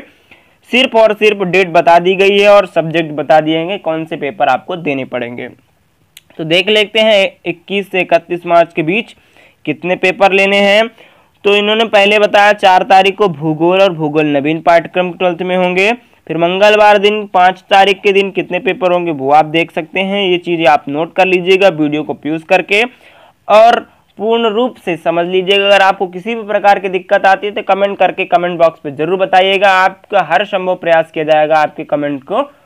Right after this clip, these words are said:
रिप्लाई करने का। आगे भी देख लेते हैं, आपको सारी डेटें यहाँ पे बता दी गई, आठ तारीख के बीच में करा लिए जाएंगे।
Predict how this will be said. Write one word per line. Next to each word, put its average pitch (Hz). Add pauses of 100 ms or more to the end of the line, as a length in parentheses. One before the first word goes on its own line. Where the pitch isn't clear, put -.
(640)
रिप्लाई 208
करने 131
का। 95 (1040)
आगे 202
भी 233
देख 220
लेते 226
हैं, 226
आपको 226
सारी 202
डेटें 196
यहाँ 196
पे 190
बता 170
दी 190
गई, 196
आठ 175
तारीख 185
के 180
बीच 185
में 196 (200)
करा 135
लिए 131
जाएंगे। 131